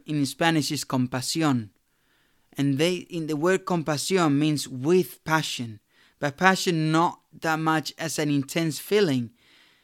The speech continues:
is passion as the passion of Christ, the suffering of Christ. So it is, compassion is to suffer with the other person, is to put yourself in their skin, is to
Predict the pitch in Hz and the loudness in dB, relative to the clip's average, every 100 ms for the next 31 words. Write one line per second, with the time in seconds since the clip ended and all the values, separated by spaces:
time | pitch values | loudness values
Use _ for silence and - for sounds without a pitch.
0 | _ _ _ _ 160 160 - - 170 185 | _ _ _ _ 0 0 0 0 0 0
1 | - 143 127 117 _ - 147 139 139 139 | 0 0 0 -2 _ -6 -4 -2 -4 -4
2 | 156 139 147 131 - 151 139 123 - - | -4 -4 -2 -4 -4 -2 -2 -2 -6 -16
3 | _ _ - 143 131 - 175 165 - 143 | _ _ -8 -4 -4 2 2 2 -4 -2
4 | 127 131 123 - 147 131 - - 139 123 | -2 -2 -10 -2 0 0 -2 -8 -8 -8
5 | _ _ - _ _ - 190 202 208 214 | _ _ -20 _ _ -2 0 0 0 -2
6 | - - - _ - 147 175 190 196 185 | -4 -8 -14 _ -6 -4 2 2 2 0
7 | 160 143 - - 147 - - 185 - - | -2 -2 -6 -6 -4 -4 0 -2 -2 -2
8 | 143 139 131 135 139 127 - 131 123 - | 0 0 0 0 0 -2 -2 -2 -2 -4
9 | - - - _ _ _ _ - 139 185 | -8 -16 -20 _ _ _ _ -6 -2 0
10 | - 185 156 160 139 - 156 151 139 135 | 0 0 0 -2 -2 2 4 4 2 0
11 | 139 127 - - 156 135 113 98 _ _ | 0 -2 -6 -2 0 0 -2 -10 _ _
12 | _ _ _ _ - 151 156 - - 170 | _ _ _ _ -4 -2 0 -2 -4 -2
13 | 160 147 | 0 0